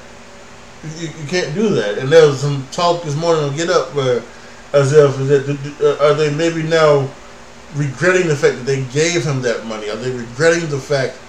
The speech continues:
that maybe they didn't, they didn't give the money to Saquon and franchise Daniel Jones, which would have been the right thing to do, in my opinion?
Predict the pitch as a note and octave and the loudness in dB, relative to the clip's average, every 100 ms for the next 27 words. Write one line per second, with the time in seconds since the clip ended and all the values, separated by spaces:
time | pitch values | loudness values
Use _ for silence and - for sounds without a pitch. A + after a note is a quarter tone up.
0 | - - - - D3 C3+ C3+ D3+ D3 D3 | -20 -20 -20 -2 2 2 0 -2 0 0
1 | C#3+ D3 D3+ D3 C#3+ D3 D3 D3+ C#3+ C3+ | 0 0 0 -2 -4 -4 -2 0 -2 -4
2 | B2+ D#3 D3+ C#3+ C3 - - C3+ C#3+ D3 | -2 4 6 4 0 -10 -8 -2 0 2
3 | C#3+ C3+ D3 C3+ B2+ E3 F3 F3+ C#3+ A#2+ | 0 -2 -4 -4 -4 -4 -4 -2 -2 -2
4 | A2+ - - - - C3+ C3+ D#3+ D3 C#3 | -4 -8 -14 -12 -6 -6 -2 0 0 2
5 | D3+ C3 B2 A#2 B2 A2+ A#2 E3 E3+ A2 | 2 2 0 0 -4 -6 -2 0 0 -2
6 | G2 - - - - - C#3 C3+ - - | -8 -16 -20 -20 -20 0 4 4 0 -12
7 | - - - - C3+ G3+ A3+ E3 D#3+ C#3+ | -20 -20 -20 -12 2 6 6 6 2 2
8 | C#3 C#3+ C#3 C3 C#3+ C3 A#2+ D3 C3+ C3 | 2 4 2 0 -2 -2 -2 -4 -4 -4
9 | C3+ B2 D3 D#3+ A#2+ A2 G2+ G2 F2+ | -6 -2 0 2 0 -4 -12 -12 -14